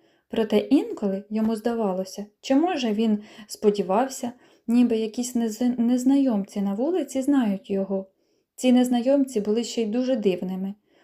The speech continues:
Одного разу, коли Гаррі з тіткою Петунією й Дадлі пішли до крамниці,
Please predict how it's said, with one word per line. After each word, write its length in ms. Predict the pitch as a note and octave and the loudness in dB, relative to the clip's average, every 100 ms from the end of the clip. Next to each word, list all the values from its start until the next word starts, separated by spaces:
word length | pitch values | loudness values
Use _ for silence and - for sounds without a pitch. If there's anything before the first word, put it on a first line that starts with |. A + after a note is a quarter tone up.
| _ | _
Одного 400 | G#3+ G#3+ A#3 A3+ | 0 2 2 0
разу, 320 | A#3+ A#3 G3+ | 0 2 0
коли 220 | G#3 G#3 | 2 2
Гаррі 340 | G#3+ A#3 A3 G3+ | 2 0 0 0
з 40 | |
тіткою 500 | - G#3+ - G#3 G#3 | -2 -6 0 2 2
Петунією 580 | A#3 A#3 A#3+ G#3+ G#3 G#3 | 0 -2 0 2 2 2
й 40 | |
Дадлі 480 | G3+ A3 G#3 G3+ G3 - _ _ | 2 0 0 -2 -6 -8 _ _
пішли 440 | - G#3+ G#3 A3 G3+ | -4 -2 0 0 2
до 140 | G#3+ | 2
крамниці, 800 | G3+ G3+ G3+ G#3+ D#4 - A#3 G#3 | 0 0 2 2 2 0 -6 -6